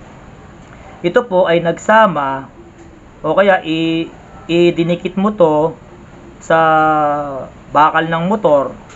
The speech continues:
eh hindi nyo po ito mapapaandar ang motor. Mawawalan po siya ng kuryente o hindi nyo po siya mapapaandar. Ipapakita ko po sa inyo ng actual. Paandarin ko lang po ang motor, ha.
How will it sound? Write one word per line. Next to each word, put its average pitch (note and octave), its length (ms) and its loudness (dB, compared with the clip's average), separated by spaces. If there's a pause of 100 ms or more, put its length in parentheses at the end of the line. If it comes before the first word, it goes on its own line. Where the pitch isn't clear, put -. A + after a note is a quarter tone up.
(720)
eh G3+ 160 2
hindi A3 240 2
nyo G#3+ 160 4
po G#3+ 160 -6
ito G3 160 -4
mapapaandar E3 800 0
ang D3 100 -6
motor. D#3 400 -2 (320)
Mawawalan G3 640 0
po F#3+ 160 -4
siya F3 140 -4
ng E3+ 100 -4
kuryente C#3+ 720 -4 (560)
o E3 80 2
hindi E3+ 320 0
nyo E3+ 80 -2
po E3+ 80 -8
siya D#3+ 160 -6
mapapaandar. B2 880 -6 (720)
Ipapakita G#3 640 0
ko A3 160 -2
po G#3+ 160 -4
sa G#3 160 -2
inyo E3 560 0 (640)
ng F#3+ 320 2 (160)
actual. D#3 720 0 (1400)
Paandarin E3 400 0
ko F3 80 0
lang E3 160 -4
po E3 80 -4
ang D#3 160 -2
motor, D#3 240 -2
ha. B2 160 -6